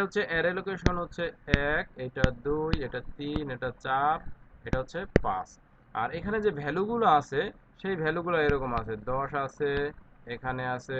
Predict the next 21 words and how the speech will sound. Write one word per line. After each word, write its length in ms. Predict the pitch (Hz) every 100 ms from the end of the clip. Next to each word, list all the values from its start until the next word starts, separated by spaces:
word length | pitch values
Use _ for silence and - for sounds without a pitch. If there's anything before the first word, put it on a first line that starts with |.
| 127
পঁচিশ 380 | - 127 - 135 135
আছে, 240 | 127 - 135 143 - - - -
এখানে 340 | 117 120 127 123 -
তিরিশ 320 | 131 131 131 135
আছে, 320 | 131 - 135 135 139 - - -
এখানে 300 | 120 127 123
আছে 180 | 120 123 113 - - -
পঁয়ত্রিশ 440 | 131 127 139 131
আছে, 260 | 143 131 180
আর 160 | 170 123
এখানে 320 | 120 117 131 131
আছে 160 | 131 -
আমার 240 | 156 139 160 -
চল্লিশ। 360 | 131 113 95 95 -
আমি 160 | 131 139
ধরে 240 | 123 127
নিলাম 280 | 143 156 180 240 - - - -
এই 220 | 135 160 214 - - -
পাঁচটা 360 | 131 127 - 170
এলিমেন্ট 460 | 151 123 131 151 180
একটা 260 | 110 -